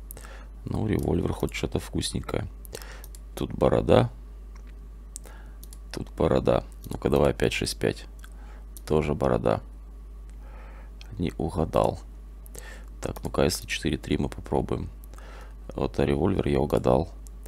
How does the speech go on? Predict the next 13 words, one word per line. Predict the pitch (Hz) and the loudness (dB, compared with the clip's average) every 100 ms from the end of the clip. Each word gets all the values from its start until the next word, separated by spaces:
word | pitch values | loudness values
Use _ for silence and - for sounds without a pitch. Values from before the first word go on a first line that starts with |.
| - - - - - | -12 -12 -12 -12 -8
Смотри-ка. | - - - - - - - - | -4 0 2 2 -2 -6 -10 -6
Мгм. | 104 117 117 107 98 95 90 - | -2 -2 0 2 2 0 -4 -6
Давай | - - - | 0 2 2
шесть | - - | 0 -2
три | - | -2
попробуем. | - - - - - - - - - - - - - - - - | 0 0 2 2 0 -2 -12 -14 -14 -14 -14 -14 -14 -14 -12 -8
Нет, | - - - | -4 -4 -2
не | 50 | -2
угадал. | 52 - - - - - - - - - - - - - - - - - | 0 0 2 0 -4 -14 -14 -14 -14 -14 -14 -14 -14 -14 -12 -10 -10 -12
Хреновый | - - 87 92 64 | -2 4 8 8 6
из | 67 69 | 4 2
меня | 67 60 | 2 4
гадальщик. | 62 82 101 - - | 4 6 4 2 -4